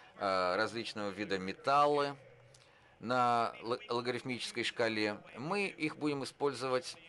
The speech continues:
а, следующим образом. Мы будем использовать больше металлов, чем вес, а, самой планеты, а, так же, как, а, с шахматами. Так не получится, это я вам точно могу сказать. Давайте возьмём простой эксперимент.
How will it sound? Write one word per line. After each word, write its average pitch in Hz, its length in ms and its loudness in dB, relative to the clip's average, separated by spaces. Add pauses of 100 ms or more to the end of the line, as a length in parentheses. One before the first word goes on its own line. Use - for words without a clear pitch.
(440)
а, 113 200 2
следующим 110 560 0
образом. 87 400 -2
Мы 127 40 -6
будем 165 360 -2
использовать 131 680 -2
больше 113 580 0
металлов, 127 540 2
чем 104 240 -4 (260)
вес, 117 560 0 (280)
а, 104 140 2
самой 104 440 2
планеты, 104 720 0 (380)
а, 90 180 2
так 110 220 0
же, - 80 -4
как, - 280 0
а, 98 240 4
с 92 300 0
шахматами. 80 720 -2 (640)
Так 151 200 2
не 151 80 2
получится, 120 600 0
это 113 160 -2
я 110 40 4
вам 104 100 0
точно 101 280 -2
могу 76 180 -2
сказать. 69 480 -6
Давайте 151 380 2
возьмём 120 360 0
простой 113 440 0
эксперимент. 92 680 -4